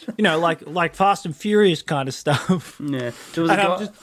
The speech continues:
Speaker 1: I, I swear, if I, if I, <laughs> if I didn't,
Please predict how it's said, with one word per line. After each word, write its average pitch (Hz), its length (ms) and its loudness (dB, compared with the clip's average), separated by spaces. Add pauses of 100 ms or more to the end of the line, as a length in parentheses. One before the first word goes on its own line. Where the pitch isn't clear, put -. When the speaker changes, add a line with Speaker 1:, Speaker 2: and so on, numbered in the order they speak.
(460)
Speaker 1:
I, 208 200 0
I 185 40 -2
swear, 180 440 2
if 160 140 -2
I, 180 140 2
if 165 140 0
I, 143 120 2 (520)
<laughs> - 80 -20
if - 80 -2
I 190 80 6
didn't, 220 280 -2